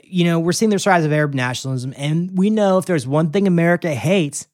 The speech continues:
it's nationalist governments. It likes internationalism, not nationalism. So, of course, because nationalism, you know, people are more likely to say, "No, fuck you. Like, we wanna do s-, we wanna be our own country. Like, we don't wanna take orders from some foreign jackass." Of course not.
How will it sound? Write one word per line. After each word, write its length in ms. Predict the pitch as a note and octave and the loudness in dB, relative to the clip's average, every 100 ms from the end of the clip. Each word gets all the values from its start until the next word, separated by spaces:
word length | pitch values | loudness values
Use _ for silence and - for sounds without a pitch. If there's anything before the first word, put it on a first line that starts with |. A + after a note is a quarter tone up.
| _ | _
it's 180 | C#3+ - | -12 -6
nationalist 500 | D#3 D3+ C#3 D3 C3 | -2 -2 -2 -4 -2
governments. 500 | C#3+ A2 F2+ - - _ _ _ _ - | -4 -4 -8 -18 -20 _ _ _ _ -18
It 120 | B2+ | -8
likes 300 | D#3 E3+ - - - | -2 -2 -2 -8 -2
internationalism, 1040 | F#3+ F#3 D#3+ B2 A2 - A2+ G#2+ F2+ C#2 _ _ | 2 4 4 0 -4 -8 -10 -12 -14 -20 _ _
not 180 | A#2+ C3 | -14 -8
nationalism. 560 | C#3 B2+ A2 F#2 - _ _ _ _ _ - - _ | -6 -8 -10 -16 -20 _ _ _ _ _ -20 -20 _
So, 580 | - E3 D#3 D3 D3 D3 | -2 2 4 4 2 -2
of 100 | D3+ | -6
course, 180 | - D3+ | -2 0
because 280 | D#3 D#3 C3 | 0 -4 -4
nationalism, 880 | C#3+ G#3 - D3+ D3+ D#3 C#3+ C#3 C3+ | -4 -2 0 0 0 -2 -4 -6 -4
you 100 | C3 | -6
know, 80 | - | -6
people 280 | E3 D3+ | -8 -2
are 40 | C#3+ | 0
more 140 | C#3 | 0
likely 260 | D3+ D3+ D3+ | 0 -2 -6
to 60 | |
say, 140 | C#3+ D#3 | -4 -2
"No, 180 | B3+ G#3+ | 0 -2
fuck 380 | - A3 A3+ | -2 -4 -4
you. 200 | F#3 C3 | -4 -4
Like, 280 | G#2+ A2+ A2 | -6 -12 -12
we 180 | A#2 G3 | -2 0
wanna 340 | A#3 G#3 F3+ | 2 2 0
do 300 | D3+ C#3 E3 | -4 -2 0
s-, 240 | F#3+ - D3+ | 0 0 -6
we 160 | D3 | -4
wanna 220 | A3 A#3 F3+ | -2 -2 -2
be 180 | F#3 | 0
our 160 | F3+ F3+ | 2 2
own 140 | G3 | 2
country. 420 | F#3 C#3+ C3 C#3 E3 | 0 -4 -6 -6 -4
Like, 180 | D#3 | -4
we 80 | A#2+ | -4
don't 120 | F#3 | -4
wanna 120 | F#3 F3 | -2 -4
take 220 | E3 D#3 | -6 -4
orders 220 | D#3 D3+ | -4 -4
from 120 | C#3+ | -6
some 220 | B2+ D#3 | -6 -6
foreign 360 | B2+ C#3+ D3 C3+ | -6 -2 -2 -2
jackass." 540 | C3 C3 C3 D3+ E3 | -4 -6 -6 -10 -10
Of 60 | - | -14
course 240 | - F#3 | -14 -14
not. 160 | G2 D2+ | -14 -20